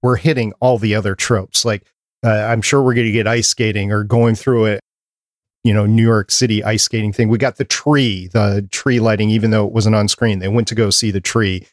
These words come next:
thing. You got the gingerbread house. They named off all the events. That's, like, the list of all the Christmas activities that is filled out in a Hallmark Channel movie about the holidays. So, yeah, we're doing okay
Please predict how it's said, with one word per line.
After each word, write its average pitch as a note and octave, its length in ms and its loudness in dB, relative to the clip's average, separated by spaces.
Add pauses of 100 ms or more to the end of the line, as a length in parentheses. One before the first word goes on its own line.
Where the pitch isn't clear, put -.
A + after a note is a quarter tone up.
(300)
thing. G2 400 -2
You G#2+ 80 -8
got A2 240 -2
the G#2+ 260 2 (300)
gingerbread B2+ 400 2
house. B2 180 0
They A#2+ 140 0
named C3 320 2
off B2 260 0
all C3 300 0
the B2+ 180 2
events. A2+ 440 0
That's, B2 200 -2
like, B2+ 220 0
the B2 120 2
list C3 520 2
of G#2 120 -4
all B2 140 2
the A#2 80 -6
Christmas C3+ 580 0
activities A#2+ 920 0 (260)
that A2 280 0
is C3 220 0
filled C3 380 0
out A#2 280 0
in G#2 140 -2
a A2 100 2
Hallmark A2 540 2 (220)
Channel G2+ 440 0 (300)
movie G#2+ 460 2
about G2+ 340 -2
the G#2 80 0
holidays. G2 500 0
So, A2 180 0
yeah, G2+ 280 0 (880)
we're D#3+ 160 2
doing G3+ 320 2
okay B2+ 680 -2